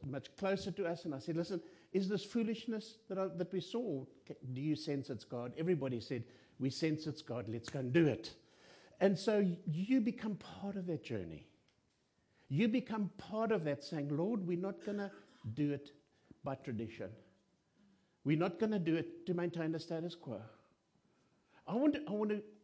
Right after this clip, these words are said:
I want to share with you this morning what church you've, you've stepped into. We're not going to compromise. And I'm hoping that when compromise is detected in me by anybody around me, that they'll point it out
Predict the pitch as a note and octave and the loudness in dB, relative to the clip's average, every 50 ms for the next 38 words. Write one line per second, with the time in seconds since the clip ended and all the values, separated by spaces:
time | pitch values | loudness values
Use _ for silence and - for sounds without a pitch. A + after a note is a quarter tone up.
0 | _ _ - E3+ F3+ F#3+ F3+ - - - C#4 D#4+ E4 D4+ G3+ - G3+ E3 D#3 D#3 | _ _ -6 -4 -2 -2 -2 -2 0 2 2 2 2 2 0 0 0 0 0 -2
1 | - F3+ F3 E3 E3 D#3+ F3 F3+ F3+ - - - C4 B3 A#3+ - - G3 D3+ - | -2 -2 0 0 0 0 0 -2 -2 -4 -2 2 2 2 2 2 0 -2 -2 -2
2 | - - - - - - _ _ _ _ _ _ _ G3 G3 F#3 E3+ - - - | -4 -12 -20 -20 -20 -20 _ _ _ _ _ _ _ 4 4 4 4 2 4 4
3 | G#3 G3+ - - G3+ G3+ G3+ F#3 - - D3 A#2 - - - - _ _ _ _ | 4 4 6 4 6 6 6 6 4 0 -6 -8 -8 -12 -18 -20 _ _ _ _
4 | _ _ _ _ _ _ _ _ _ _ _ C#3+ F#3 F#3+ F3 F3+ G3 G#3+ A#3+ - | _ _ _ _ _ _ _ _ _ _ _ 2 4 4 6 6 6 4 4 2
5 | - - - - - F#3+ F#3+ F#3+ G3+ G3+ G3+ D#3+ - - C#3 - - - G3+ G3 | -2 -10 -16 -2 2 4 6 6 6 6 4 4 2 0 -2 -2 0 0 0 0
6 | F#3+ - F#3 C#3+ B2 A#2+ G#2+ F#2 F2 - - - - - - _ _ _ _ _ | 2 2 2 2 2 0 -2 -4 -8 -12 -14 -18 -20 -20 -20 _ _ _ _ _
7 | - - - - - D#3+ E3+ - - G#3 A3 G#3+ G3 D#3+ B2 - F#3+ A3 C4+ - | -20 -20 -12 0 2 2 2 2 2 2 4 6 4 4 4 4 6 8 8 8
8 | - - F#3+ B2+ A2 G#2+ G2+ - - - - - _ - D#3+ F3 D#3+ F#3 F#3+ E3+ | 8 4 2 2 0 -4 -8 -12 -18 -20 -20 -20 _ 2 2 4 4 4 2 2
9 | - - B3 C4 A3+ - A#3 A3+ G#3+ A3 F#3 F3+ E3+ D3 - F3+ D#3+ C3+ D3 F3 | 2 2 2 2 4 4 2 2 4 4 4 2 2 2 2 0 0 2 2 2
10 | F3 - - C4+ B3 B3+ - - G#3 F3+ - - - G#3+ G3+ G3 F3+ E3 D3 B2+ | 2 4 6 6 6 6 6 4 2 2 2 2 0 2 2 4 2 2 2 2
11 | C#3 C#3 C#3 - A3+ B3 A#3+ B3 G#3 G3 G3 F#3 F3+ F3+ E3 D3+ D#3 D#3 D#3 D#3 | 0 -4 0 4 4 6 6 6 6 6 4 6 6 6 6 4 4 2 4 4
12 | D3+ D3 C3+ C3 A#2+ - - - - - - - - C#3+ - - E3 D3+ C3+ - | 4 4 4 4 2 -2 -6 -14 -20 -20 -12 -2 0 0 2 2 2 2 2 0
13 | - - G3 F#3+ F3 D#3 D#3 B2+ C#3+ A#2 F#2 F2 - - - | 0 6 6 8 8 8 6 6 4 2 2 -2 -6 -12 -18